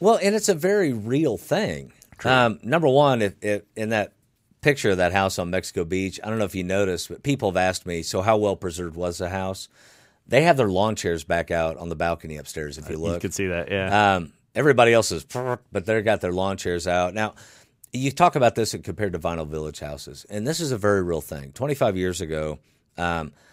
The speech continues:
Speaker 1: I was in the lawn and landscape business back then, and I was in Rockford, Illinois. And there were a rash of break-ins in Vinyl Village houses.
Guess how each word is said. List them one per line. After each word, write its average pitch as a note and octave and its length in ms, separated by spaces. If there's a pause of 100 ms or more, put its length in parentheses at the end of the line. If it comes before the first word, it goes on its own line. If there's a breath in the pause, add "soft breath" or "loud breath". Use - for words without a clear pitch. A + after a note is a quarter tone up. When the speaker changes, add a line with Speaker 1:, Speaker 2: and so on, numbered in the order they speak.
(160 soft breath)
Speaker 1:
I G2 100
was G2 140
in G2 80
the F#2 80
lawn F2+ 200
and E2 80
landscape E2 380
business D2+ 300
back D2+ 240
then, D#2 160
and D#2 80
I D#2 40
was D2+ 160
in D#2+ 80
Rockford, D2 340
Illinois. D2 480 (580)
And G2 160
there A2+ 140
were G2 220
a E2+ 80
rash F#2 520
of D2 120
break-ins D2+ 720 (280)
in E2 220
Vinyl E2+ 280
Village D#2 340
houses. A2+ 500